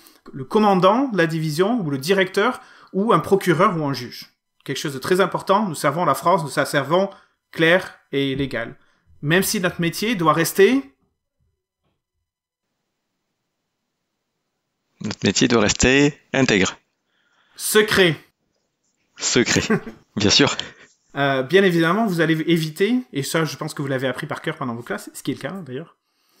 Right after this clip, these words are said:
Speaker 1: vous allez éviter de, de, de dire que vous travaillez pour la D G S I. La D G S I est un département qui est sensible, et cela mettrait non seulement votre vie, mais aussi le, la vie, la, la France,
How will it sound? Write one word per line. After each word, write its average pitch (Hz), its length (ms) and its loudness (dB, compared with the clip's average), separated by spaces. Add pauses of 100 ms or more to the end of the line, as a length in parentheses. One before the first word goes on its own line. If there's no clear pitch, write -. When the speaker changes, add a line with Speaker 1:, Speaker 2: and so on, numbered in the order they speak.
(240)
Speaker 1:
vous 143 300 -6
allez 139 160 -2
éviter 135 340 -4
de, 123 500 -6 (420)
de, 131 260 -14 (440)
de 127 80 -8
dire 135 280 -10
que 139 80 -10
vous 127 100 -14
travaillez 123 380 -10
pour 139 320 -8
la 123 80 -6
D 131 100 -6
G 131 140 -4
S 139 160 -8
I. 110 60 -12
La 113 100 -18
D 120 80 -10
G 131 140 -8
S 123 120 -10
I 180 40 -6
est 185 120 -12
un 123 80 -8
département 123 720 -12
qui - 120 -14
est 120 40 -10
sensible, 190 480 -10 (640)
et 120 300 -12
cela 135 260 -6
mettrait 139 300 -4
non 139 100 -4
seulement 143 320 -4
votre 127 260 -6
vie, 170 220 -4
mais 151 80 -6
aussi 123 260 -8
le, 120 280 -10
la 120 220 -6
vie, 147 360 -8 (460)
la, 127 160 -10
la 127 160 -8
France, - 580 -4